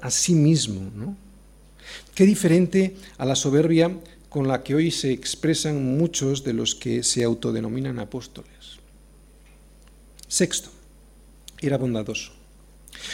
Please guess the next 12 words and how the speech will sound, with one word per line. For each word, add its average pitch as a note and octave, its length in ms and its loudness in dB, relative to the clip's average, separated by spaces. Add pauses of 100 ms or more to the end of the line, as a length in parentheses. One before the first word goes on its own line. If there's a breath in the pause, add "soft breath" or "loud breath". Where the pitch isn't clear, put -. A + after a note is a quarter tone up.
(120)
y D3+ 80 -2
poseía D#3 460 6
ese E3+ 240 6
amor C#3+ 260 4
que D3 80 2
es C3 60 2
sufrido D#3+ 680 0 (480 loud breath)
y - 60 -14
que C3+ 120 -2
todo D3 220 -2
lo A#2 80 0
espera, C3 500 -4